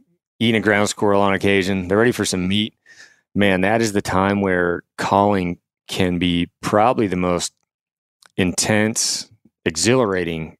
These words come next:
way to hunt bears that you'll ever experience. You know, um, it doesn't work all the time, but, you know, when you hit that later part of the season, uh, just before the rut,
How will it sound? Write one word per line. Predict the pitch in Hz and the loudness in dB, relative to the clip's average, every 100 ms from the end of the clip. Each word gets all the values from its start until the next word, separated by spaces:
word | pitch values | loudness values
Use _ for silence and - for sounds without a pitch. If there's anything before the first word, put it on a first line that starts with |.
| - | -10
way | 90 98 87 | -2 0 0
to | 87 | 0
hunt | 90 90 | -4 -2
bears | 113 104 90 - - - - - _ - | 0 0 -2 -6 -12 -20 -20 -20 _ -2
that | 90 | 0
you'll | 87 90 | 2 0
ever | 90 85 | 0 -2
experience. | - - 104 95 82 - - | -4 0 2 2 -2 -4 -4
You | 85 | -2
know, | 82 85 - - | 0 -2 -6 -4
um, | 90 85 82 80 _ _ _ _ _ _ | -2 0 -4 -8 _ _ _ _ _ _
it | - | -2
doesn't | 101 101 117 | 0 2 2
work | 123 123 | 2 2
all | 127 | 2
the | 131 | 0
time, | - 127 143 170 156 _ _ _ _ _ _ - | 0 0 0 -4 -6 _ _ _ _ _ _ 0
but, | 101 92 87 - _ - | 2 4 0 -4 _ -4
you | 104 | 0
know, | 92 95 | 2 2
when | 104 | 2
you | 98 | 0
hit | 98 131 | 0 0
that | 135 117 | 0 0
later | 98 107 110 - _ - | 0 0 0 -4 _ -4
part | 107 104 | 2 2
of | 98 | 2
the | |
season, | 90 - 107 117 98 90 104 _ - | -2 0 0 0 -2 -4 -8 _ -2
uh, | 95 90 | 0 2
just | 92 101 - | 0 -2 -2
before | - 101 95 | -4 0 2
the | 87 | 2
rut, | 90 98 - | 2 0 -2